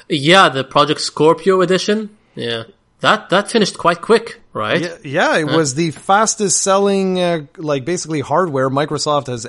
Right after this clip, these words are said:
Speaker 2: ever released.
Speaker 1: I'm surprised. I didn't expect that to happen. Like,
Speaker 2: Me
Speaker 1: I, I
Speaker 2: neither.
Speaker 1: really, we really talking about the Xbox One X. I thought, like, the price and, uh, the fact that it doesn't have any, like, exclusives per se,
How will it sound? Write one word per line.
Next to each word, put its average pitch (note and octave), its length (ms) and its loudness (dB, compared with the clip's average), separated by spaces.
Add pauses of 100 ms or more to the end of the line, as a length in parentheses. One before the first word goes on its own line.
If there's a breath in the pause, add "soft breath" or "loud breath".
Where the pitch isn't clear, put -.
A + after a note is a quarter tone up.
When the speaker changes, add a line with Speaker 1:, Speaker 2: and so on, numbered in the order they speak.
(120)
Speaker 2:
ever D3 300 -2
released. C#3 580 -6 (340)
Speaker 1:
I'm B2+ 180 -2
surprised. C#3+ 420 0
I A#2 60 -2
didn't A2+ 200 -6
expect - 360 -6
that B2+ 160 -2
to - 80 -6
happen. F3 340 0 (100)
Like, A2 240 -8
Speaker 2:
Me A2+ 60 -2
Speaker 1:
I, G#2+ 80 -2
I B3+ 40 0 (200)
Speaker 2:
neither. G#3+ 140 -2
Speaker 1:
really, C#3+ 240 0 (300 soft breath)
we B2+ 140 0
really D3+ 220 0
talking E3+ 240 2
about C#3 160 0
the C3 80 0
Xbox C3+ 400 -2
One C3+ 160 -2
X. C#3 180 -2
I A2+ 80 0
thought, C#3 380 -2
like, A#2 200 -6
the A2+ 80 -12
price - 540 -2 (640 soft breath)
and, B2 420 -2
uh, A2+ 260 -4 (180)
the A2 100 -12
fact C#3 300 0
that B2 160 0
it A#2+ 100 -4
doesn't C3+ 220 -6
have C3 160 -2
any, A#2 360 -6 (160)
like, A#2+ 200 0 (180)
exclusives - 800 -2
per B2 160 -2
se, C3 500 2